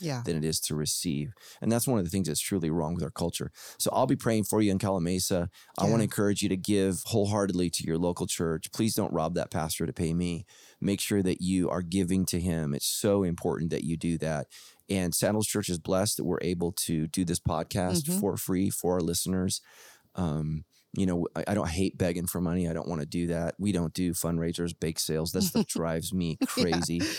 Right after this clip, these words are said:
Speaker 2: because, you know, there's, th-, this is just what our society is. Like, you know, Tammy and I, we were coaches. You were talking about all the sports things you go on with your kids. So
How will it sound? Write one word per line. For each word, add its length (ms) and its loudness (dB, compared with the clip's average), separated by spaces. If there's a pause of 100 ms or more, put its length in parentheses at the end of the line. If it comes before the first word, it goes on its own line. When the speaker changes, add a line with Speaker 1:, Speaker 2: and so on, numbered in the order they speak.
(380)
Speaker 2:
because, 720 2 (1040)
you 140 0
know, 120 2
there's, 320 2
th-, 120 0
this 160 0
is 80 -2
just 160 -2
what 80 2
our 60 0
society 600 0
is. 140 0
Like, 180 0
you 120 0
know, 100 2
Tammy 280 2
and 80 2
I, 60 0
we 140 0
were 100 0
coaches. 400 0
You 60 2
were 60 2
talking 280 -2
about 140 0
all 80 -2
the 80 0
sports 340 -2
things 160 0
you 80 -8
go 80 0
on 80 0
with 80 -2
your 80 -2
kids. 280 -2
So 260 -2